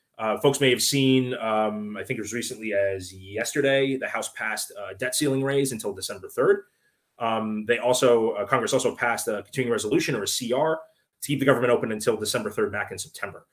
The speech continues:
Uh, so what that has done is set a, uh, deadline, um, independent of everything I just talked about, of December third,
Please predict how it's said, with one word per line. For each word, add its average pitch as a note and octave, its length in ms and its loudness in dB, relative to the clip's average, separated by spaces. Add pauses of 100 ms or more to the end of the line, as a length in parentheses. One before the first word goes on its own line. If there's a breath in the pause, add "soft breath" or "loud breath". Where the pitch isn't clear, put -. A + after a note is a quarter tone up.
(400)
Uh, F#2+ 260 -6
so - 140 -6
what C3 140 4
that D3 200 6
has A2+ 120 0
done G#2+ 320 -4
is G2+ 260 -4
set A#2 280 0
a, G#2+ 240 0
uh, G2+ 120 0
deadline, C3+ 640 0 (100)
um, G2 560 -8
independent E3+ 440 2
of A#2 60 2
everything B2+ 240 2
I A#2 80 -2
just B2 180 -4
talked B2+ 260 -2
about, E2+ 360 -14 (640)
of C#3+ 180 0
December C#3 360 2
third, F2+ 360 -8